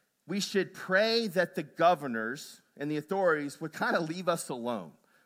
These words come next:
Pray that they would leave us alone so we could live quiet and peaceful lives. And I think that's the same posture that Peter's asking us to take. Gentle, quiet, submissive.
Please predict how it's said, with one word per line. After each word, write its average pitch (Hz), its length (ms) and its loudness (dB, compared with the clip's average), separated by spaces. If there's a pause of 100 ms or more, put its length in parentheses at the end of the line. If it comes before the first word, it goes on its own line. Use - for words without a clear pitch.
Pray 185 140 4
that 165 120 -4
they 165 120 -4
would 214 140 -4
leave 214 120 -6
us - 120 -6
alone 160 320 -2
so 147 180 -8
we 143 200 -10
could 156 200 -8
live 139 220 -6
quiet 151 500 -2 (360)
and - 160 -8
peaceful 123 600 -10 (300)
lives. 143 460 -6
And 143 80 -4
I 151 40 -4
think 170 140 -8
that's 165 180 -6
the 165 80 -10
same 147 240 -6
posture 156 460 -8
that 143 160 -10
Peter's 139 420 -10
asking 143 400 -8
us - 260 -6
to 117 80 -14
take. - 280 -20 (540)
Gentle, 143 580 -4 (160)
quiet, 147 500 -2 (400)
submissive. 143 800 -6